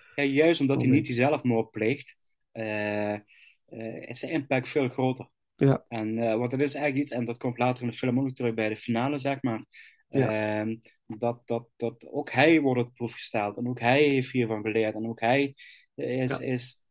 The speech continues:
Speaker 1: ik kan niet zeggen genezen, maar heeft wel echt iets van, ja, dit, dit ga ik nooit vergeten.
Speaker 2: Nee, nee,
Speaker 1: Ehm,
Speaker 2: nee.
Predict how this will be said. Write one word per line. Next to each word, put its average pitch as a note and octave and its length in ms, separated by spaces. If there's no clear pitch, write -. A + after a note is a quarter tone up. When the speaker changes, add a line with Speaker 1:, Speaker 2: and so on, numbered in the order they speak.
Speaker 1:
ik A2+ 120
kan C3 120
niet B2 120
zeggen B2+ 260
genezen, A#2+ 420
maar B2 100
heeft B2 160
wel B2+ 140
echt C3 180
iets B2+ 200
van, B2 320
ja, A2+ 400
dit, B2 440
dit C3 140
ga C#3+ 120
ik B2 120
nooit C3+ 220
vergeten. B2 560
Speaker 2:
Nee, - 280
nee, G#2 120
Speaker 1:
Ehm, G2+ 540
Speaker 2:
nee. B2+ 140